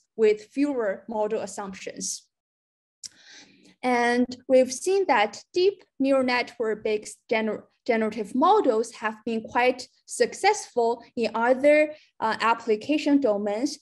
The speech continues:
such as image generation, text generation, and audio generation. Are we able to adapt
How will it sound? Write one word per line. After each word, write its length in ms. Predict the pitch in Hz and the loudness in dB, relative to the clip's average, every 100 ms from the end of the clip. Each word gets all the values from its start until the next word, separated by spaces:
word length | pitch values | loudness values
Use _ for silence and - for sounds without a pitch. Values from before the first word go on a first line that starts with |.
| _ | _
such 360 | - 247 233 240 | -4 -2 -2 -2
as 300 | 208 202 - | -4 -6 -6
image 500 | 269 320 294 294 285 | 2 4 6 4 2
generation, 880 | 294 277 262 254 254 269 269 247 247 - _ | 0 2 2 2 2 0 -4 -4 -6 -12 _
text 360 | - 240 247 - | -2 -2 -2 -4
generation, 760 | 240 226 214 214 220 220 220 | -2 -2 2 2 0 -2 -6
and 180 | 202 202 | -6 -4
audio 340 | 208 233 226 220 | 0 0 0 -2
generation. 760 | 220 190 180 180 185 180 170 _ - - | -2 -4 -4 -6 -6 -10 -12 _ -14 0
Are 200 | 220 214 | 2 4
we 120 | 294 | 4
able 500 | - 403 392 233 220 | 4 4 6 4 2
to 420 | 220 - 220 226 - - | 0 -2 -2 -2 -4 -4
adapt 560 | 196 233 233 240 - | 0 2 0 -2 -12